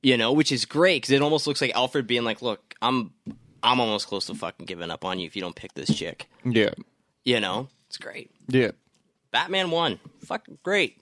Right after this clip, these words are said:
Speaker 2: Yeah.
Speaker 1: Batman two, great.
Speaker 2: Anything else about the, uh, fucking Burton Schumacher era films that we wanna touch on? We haven't touched on Schwarzenegger. I feel as though that's best left, uh,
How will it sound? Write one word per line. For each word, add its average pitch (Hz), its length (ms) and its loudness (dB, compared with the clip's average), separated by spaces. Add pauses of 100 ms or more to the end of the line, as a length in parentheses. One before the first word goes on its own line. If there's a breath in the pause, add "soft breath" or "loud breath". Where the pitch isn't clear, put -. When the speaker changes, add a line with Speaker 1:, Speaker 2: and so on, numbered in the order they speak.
Speaker 2:
Yeah. 123 300 4
Speaker 1:
Batman 110 320 0
two, 143 260 -4
great. 107 380 -2 (100)
Speaker 2:
Anything 143 340 4
else 147 220 4
about 131 260 4
the, 113 380 4
uh, 95 320 4 (480)
fucking 101 760 -2 (560)
Burton 113 460 2
Schumacher 117 800 2
era 120 400 4 (100)
films 123 400 2
that 117 60 2
we 117 80 4
wanna 113 160 4
touch 120 320 2
on? 120 180 6
We 120 100 8
haven't 127 180 4
touched 127 280 4
on 110 120 2
Schwarzenegger. 110 680 4
I 104 80 4
feel 123 260 2
as 107 120 2
though 107 80 4
that's 92 240 0
best - 360 0
left, 101 360 0
uh, 101 60 2